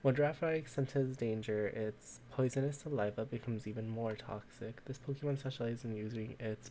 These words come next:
poisonous saliva, which changes color depending on what the Pokemon eats, to attack foes by spl-, by spitting at them or slashing them after coating with, after coating its claws with its saliva.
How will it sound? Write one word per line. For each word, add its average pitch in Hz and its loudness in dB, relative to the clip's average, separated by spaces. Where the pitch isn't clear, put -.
poisonous 180 2
saliva, 113 4
which 107 0
changes 107 -2
color 110 -2
depending 107 -4
on 101 -2
what 120 4
the - -14
Pokemon 107 -4
eats, 110 -10
to 151 2
attack 135 0
foes 113 4
by 110 0
spl-, 143 -2
by 120 2
spitting 139 4
at 95 -4
them 101 -2
or 104 -4
slashing 104 -2
them 98 -4
after 107 0
coating 107 -2
with, 101 -6
after 120 2
coating 170 4
its 151 -4
claws 131 0
with 117 -2
its - -6
saliva. 101 0